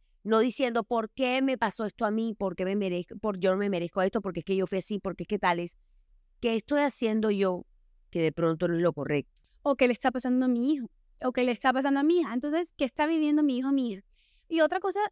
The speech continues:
Speaker 2: también muy importante en la vida del adolescente es, y de los niños, y eso lo empezamos desde muy chiquitos en la casa, pero es que nuestros hijos aprenden esas conductas,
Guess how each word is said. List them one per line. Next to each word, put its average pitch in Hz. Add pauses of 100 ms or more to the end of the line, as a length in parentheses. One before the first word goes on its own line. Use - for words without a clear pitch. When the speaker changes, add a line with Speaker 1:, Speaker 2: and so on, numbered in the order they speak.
(160)
Speaker 2:
también 269
muy 285
importante 254
en 285
la 233
vida 233
del 254
adolescente 208
es, - (560)
y 269
de 220
los 202
niños, 254
y 247
eso 262
lo 302
empezamos 247
desde 254
muy 233
chiquitos 285
en 294
la 269
casa, 220
pero 233
es -
que - (180)
nuestros 262
hijos 311 (360)
aprenden 339 (920)
esas 247
conductas, 262